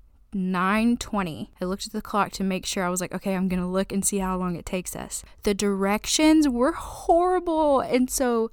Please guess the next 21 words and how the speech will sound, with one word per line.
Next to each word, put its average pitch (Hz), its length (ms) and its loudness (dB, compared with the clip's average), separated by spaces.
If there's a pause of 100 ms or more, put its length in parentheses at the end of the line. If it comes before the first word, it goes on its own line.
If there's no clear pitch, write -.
(100)
YouTube 294 880 2 (160)
came 220 400 2
to 254 160 -2
the 240 140 2
rescue, 254 840 0
and 208 200 2
there 196 160 0
is 202 240 -2
this 202 240 -4
guy, 240 480 4
and 202 580 -2
it's, - 260 -6
like, 185 300 -2
Assembly 226 520 6
Pro 214 680 4
or 208 140 2
something 208 400 0
like 202 240 -4
that, 196 420 0
and 196 140 0
he 202 280 -2